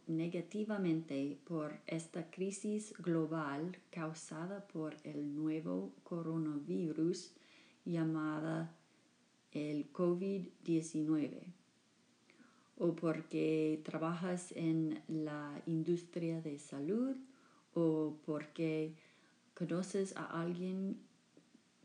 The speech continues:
que ha enfermado, o tú has enfermado, o porque has perdido tu trabajo o experimentado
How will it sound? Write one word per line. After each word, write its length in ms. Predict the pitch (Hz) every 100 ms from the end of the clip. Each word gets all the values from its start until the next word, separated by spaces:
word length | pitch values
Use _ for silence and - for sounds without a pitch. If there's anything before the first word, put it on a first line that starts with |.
| -
que 240 | 175 165
ha 540 | 151 156 156 151 156 - - _
enfermado, 920 | - 151 151 127 156 190 220 233 233 233 - - - - - -
o 420 | 165 160 156 151 - -
tú 260 | 185 214 220
has 340 | 220 233 - -
enfermado, 800 | 220 214 220 214 226 226 226 240 - - - - - - -
o 140 | 175
porque 640 | 180 175 175 185 175 175 180
has 180 | 165 165
perdido 680 | - 151 - 208 208 202 202
tu 160 | 180
trabajo 920 | - 165 180 208 214 233 220 214 214 214
o 340 | 165 160 156 -
experimentado 1200 | 170 - 170 170 165 160 160 175 180 185 190